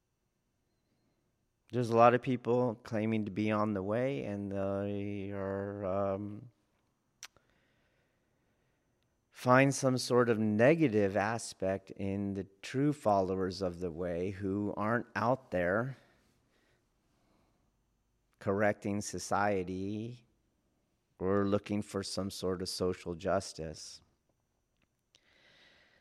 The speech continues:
But this is worldly attachment. This is not our thing. It's also not the means by which the world is addressed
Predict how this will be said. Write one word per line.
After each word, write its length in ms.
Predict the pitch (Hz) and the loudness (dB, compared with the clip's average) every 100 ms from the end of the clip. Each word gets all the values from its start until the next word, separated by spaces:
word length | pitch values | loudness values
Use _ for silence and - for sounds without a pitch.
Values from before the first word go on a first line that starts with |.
| _ | _
But 520 | 95 95 123 113 - - _ _ _ _ _ _ _ _ _ _ _ _ _ _ _ _ _ _ _ 123 | 2 12 12 12 6 -20 _ _ _ _ _ _ _ _ _ _ _ _ _ _ _ _ _ _ _ 0
this 280 | 123 117 | 2 2
is 280 | 120 120 107 | 2 2 0
worldly 480 | 95 113 117 117 107 | 2 4 4 2 0
attachment. 720 | 98 110 95 95 - 98 87 _ 113 113 _ _ _ _ _ _ _ _ _ _ _ _ _ | 0 -4 -6 -6 -12 -12 -14 _ -20 -20 _ _ _ _ _ _ _ _ _ _ _ _ _
This 240 | 101 92 - | -14 -12 -8
is 220 | 87 87 | -8 -4
not 280 | 101 101 92 | -2 -2 0
our 260 | 92 90 90 | 0 0 -4
thing. 640 | - 90 92 82 80 87 - _ _ _ _ _ _ _ _ _ _ _ _ _ _ _ _ _ _ _ _ _ _ _ _ _ _ _ _ _ _ _ _ _ _ _ _ _ _ _ _ _ _ _ | -10 -6 -6 -6 -10 -14 -20 _ _ _ _ _ _ _ _ _ _ _ _ _ _ _ _ _ _ _ _ _ _ _ _ _ _ _ _ _ _ _ _ _ _ _ _ _ _ _ _ _ _ _
It's 220 | 117 117 147 | -8 4 6
also 320 | 165 - 143 | 6 6 4
not 300 | 127 131 - | 4 2 0
the 80 | 113 | -2
means 460 | 117 131 127 117 | 0 0 -2 -2
by 200 | 123 104 | 2 2
which 500 | 104 113 127 - - | 4 0 -2 -4 -8
the 100 | - | -6
world 360 | 101 110 113 107 | -2 0 0 0
is 160 | 104 | -4
addressed 720 | 104 90 101 107 98 - - | -6 -4 2 2 0 -6 -14